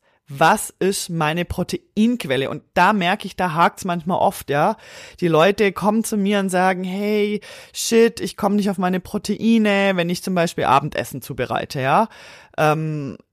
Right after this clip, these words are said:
jetzt grad als Beispiel, heute hab ich eine Gemüsesuppe gekocht, oh je,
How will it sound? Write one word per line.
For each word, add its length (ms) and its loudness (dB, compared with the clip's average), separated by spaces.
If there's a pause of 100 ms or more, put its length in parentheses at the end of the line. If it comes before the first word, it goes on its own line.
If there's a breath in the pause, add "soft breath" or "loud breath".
(100)
jetzt 200 -4
grad 360 2
als 200 -2
Beispiel, 800 0
heute 420 4
hab 100 -2
ich 60 -10
eine 100 -4
Gemüsesuppe 680 0
gekocht, 640 -4
oh 80 -2
je, 420 2